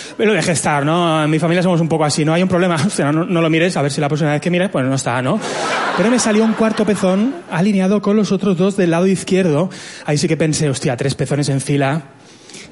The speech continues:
Voy a ir a mirármelo más que nada porque un día voy a ir por la playa, <laughs> se me va a follar un galgo", ¿sabes?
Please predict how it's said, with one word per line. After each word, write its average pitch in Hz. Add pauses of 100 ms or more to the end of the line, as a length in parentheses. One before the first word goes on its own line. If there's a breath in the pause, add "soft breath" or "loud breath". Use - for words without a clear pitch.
Voy 190
a 131
ir 135
a 139
mirármelo 139
más 139
que 143
nada 143
porque 131
un 123
día 139
voy 127
a 127
ir 131
por 135
la 131
playa, 139
<laughs> -
se 185
me 127
va 117
a 123
follar 123
un 123
galgo", 123 (240 loud breath)
¿sabes? 139